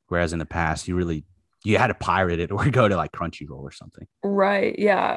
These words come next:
Speaker 2: Well, so that's another, that's another thought I had of, like, how do you feel about these streaming services releasing their own
Speaker 1: Mm-hmm.
Speaker 2: an-, anime? Like, Netflix, I know, has released a couple of their own.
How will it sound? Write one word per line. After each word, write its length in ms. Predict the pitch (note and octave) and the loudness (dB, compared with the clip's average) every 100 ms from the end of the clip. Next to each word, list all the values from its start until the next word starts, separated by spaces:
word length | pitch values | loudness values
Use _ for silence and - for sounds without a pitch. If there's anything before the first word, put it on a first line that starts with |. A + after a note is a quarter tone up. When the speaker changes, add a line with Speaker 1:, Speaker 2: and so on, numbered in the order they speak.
| - | 0
Speaker 2:
Well, 180 | D4 D4 | 0 0
so 380 | - D4+ C4+ | 0 4 4
that's 240 | B3 C#4+ D#4+ | 2 0 0
another, 460 | B3 A3 A#3 G#3+ - | 0 2 2 2 -4
that's 220 | F#3+ F#3+ | -10 -8
another 260 | F#3+ F3+ F3+ | -6 -4 -4
thought 200 | F#3+ F3+ | -2 -2
I 100 | F3 | -2
had 360 | E3+ E3+ E3+ | -2 -2 -2
of, 140 | F#3+ F#3+ | -2 -2
like, 220 | F3 - _ _ _ _ | -4 -6 _ _ _ _
how 160 | - A#3+ | -2 0
do 60 | |
you 300 | B3 G#3 G#3 | 2 0 0
feel 340 | G#3 G#3+ G3+ G3 | -2 0 2 4
about 680 | F3+ F3 E3+ E3+ E3+ D3+ - _ | 4 4 4 4 2 0 -8 _
these 280 | G3 F#3+ F#3 | -12 -8 -8
streaming 460 | - - G3 A3 G#3+ | -8 -4 0 2 0
services 640 | G#3 F3+ F3 - F3 F3 | -2 -4 -4 -6 -6 -6
releasing 600 | F3+ F#3+ F#3 F#3 F3+ F3+ | -2 2 4 2 0 -4
their 220 | E3+ E3 E3 | -2 0 2
own 580 | F3 F3+ F3 F3 F3 - _ _ | 2 2 0 -4 -6 -10 _ _
Speaker 1:
Mm-hmm. 260 | - - D#3 | -12 -10 -6
Speaker 2:
an-, 240 | G3 F3 - - | -4 -4 -6 -4
anime? 600 | F3 - E3 - A#3+ - _ | -2 -2 -4 -6 -8 -10 _
Like, 340 | G3 F#3 F3 - | 4 6 4 0
Netflix, 520 | G#3 G3 - G3+ - | 2 2 0 -2 -2
I 60 | F#3+ | -4
know, 160 | F#3 | -2
has 220 | F3+ F3+ | -2 -4
released 360 | F3 F3+ F3 - | -4 -4 -4 -4
a 40 | |
couple 340 | F#3 F3+ F3+ F3+ | -8 -6 -2 -2
of 80 | F3+ | 0
their 220 | F3 E3+ | 2 2
own. 440 | E3+ F3 F3 F3 | 2 0 -2 -4